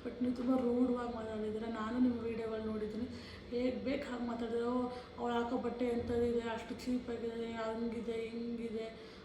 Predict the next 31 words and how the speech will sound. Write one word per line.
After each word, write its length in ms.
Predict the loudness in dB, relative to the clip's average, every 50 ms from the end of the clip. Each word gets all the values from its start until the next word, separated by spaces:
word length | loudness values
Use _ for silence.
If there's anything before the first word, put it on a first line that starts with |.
| -12 -10 -6
ಹಂಗೆಲ್ಲ 300 | -4 -2 0 0 0 0
ಮಾತಾಡಬಾರ್ದು. 760 | 0 0 0 -2 -2 -4 -4 -4 -4 -2 -2 -2 -2 0 -2
ತು-, 280 | -4 -2 -2 2 6 8
ನಿಮ್ಮ 220 | 10 10 10 10 10
ಒಂದು 560 | 10 10 10 10 10 10 6 2 0 0 0
ಇದು 200 | -2 2 4 4
ತೋರಿಸುತ್ತೆ 520 | 4 6 6 4 4 6 4 2 2 0 -2
ಅಲ್ಲಿ, 500 | -2 -2 -2 -2 -4 -6 -8 -8 -8 -10
ಓಕೆನಾ? 400 | -8 -8 -8 -8 -8 -10 -10 -10 -12 -12 -14 -8 2 4
ನೀವು 340 | 6 6 6 6 6 6
ಒಬ್ಬರು 220 | 4 4 4 2 2
ಬಿಸ್ನೆಸ್ 540 | 4 4 4 6 8 10 10 10 10 8 6
ಆಗ್ಬಿಟ್ಟು, 400 | 2 0 0 0 0 0 0 -2
ಬಿಸ್ನೆಸ್ 440 | -2 4 6 6 6 6 4 4
ಮ್ಯಾನ್, 400 | 2 2 2 -2 -4 -4 -4 0
I 60 | 2 4
mean 180 | 6 6 4
ವುಮೆನ್ 260 | 4 0 0 0 0
ಆಗಿರ್ಬಿಟ್ಟು 720 | 0 0 -2 -2 -2 -2 -4 -6 -4 -2 -2 -2 -2 -2 -4 -10 -12 -14 -10 0 4
ನೀವು 100 | 6 6
ಹೇಗೆ 300 | 8 8 6 6 6 6
ಮಾತಾಡಬೇಕು 480 | 4 4 4 2 2 2 0 0 0
ಅಂದ್ರೆ 240 | 2 2 2 2 2
ಅವ್ರು 240 | 2 4 6 6 6
ಎಷ್ಟು 340 | 4 4 2 -2 0 0 0
ತಾಳ್ಮೆಯಿಂದ 580 | 2 2 0 2 2 4 4 6 8 8 8 8
ಮಾತಾಡ್ತಿದ್ರೋ 840 | 8 6 6 4 -2 -4 -4 -4 -4 -4 -2 0 0 0 -2 -2 -6 -10 -12 -14 -14 -12 -6
ಅದಕ್ಕಿಂತ 500 | -6 -4 -2 -2 2 6 6 6 6 6 2 2 2
ಡಬಲ್ 380 | 0 2 4 6 6 6 6
ತಾಳ್ಮೆ 280 | 6 4 6 6 8 8
ನಿಮ್ಮಲ್ಲಿರಬೇಕು 800 | 8 6 4 0 0 0 0 0 0 0 -2 -2 -2 -6 -8